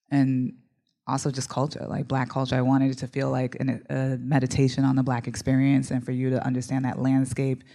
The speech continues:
and their experiences, they're traveling through the South.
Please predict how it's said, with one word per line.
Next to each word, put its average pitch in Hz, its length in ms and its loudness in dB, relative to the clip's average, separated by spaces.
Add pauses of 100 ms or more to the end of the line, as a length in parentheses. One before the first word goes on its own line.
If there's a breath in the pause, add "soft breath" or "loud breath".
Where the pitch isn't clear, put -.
(160 soft breath)
and 135 140 0
their 139 200 4
experiences, 131 680 0
they're 131 160 -4
traveling 127 600 0
through 127 480 -2 (200 soft breath)
the - 60 -14
South. 143 320 -6